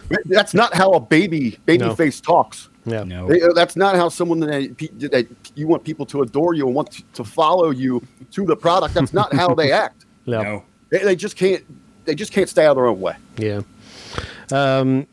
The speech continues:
Speaker 2: speaking of people looking like hobos and homeless people, uh, next up we had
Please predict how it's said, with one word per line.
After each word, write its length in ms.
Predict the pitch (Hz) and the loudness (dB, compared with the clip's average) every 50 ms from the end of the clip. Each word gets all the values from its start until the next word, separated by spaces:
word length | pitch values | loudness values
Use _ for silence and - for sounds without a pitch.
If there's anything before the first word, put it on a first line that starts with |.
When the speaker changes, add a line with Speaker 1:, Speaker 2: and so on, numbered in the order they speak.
| _ - | _ -10
Speaker 2:
speaking 500 | - - - 180 180 - 196 170 151 143 | -10 -6 -2 -2 -2 0 0 0 2 2
of 220 | 135 135 131 - | 2 0 0 0
people 240 | - 151 143 139 135 | -2 0 0 2 0
looking 240 | 131 - 143 127 123 | 0 2 0 2 2
like 160 | 123 117 - | 0 0 -2
hobos 460 | - 139 143 135 123 123 123 117 113 | -2 -2 -2 0 0 0 0 0 0
and 80 | 113 120 | -2 0
homeless 240 | 131 131 131 123 | 0 0 0 0
people, 260 | - - 120 110 123 123 131 135 | -2 -2 -2 0 0 0 2 2
uh, 120 | 127 120 | 2 2
next 300 | 117 127 139 143 - - | 2 0 -2 -2 -2 -2
up 160 | 143 131 - 143 | -4 -2 -2 0
we 140 | 135 131 | 0 0
had 480 | 120 135 131 135 135 131 127 127 120 | 2 2 0 2 2 2 0 0 -2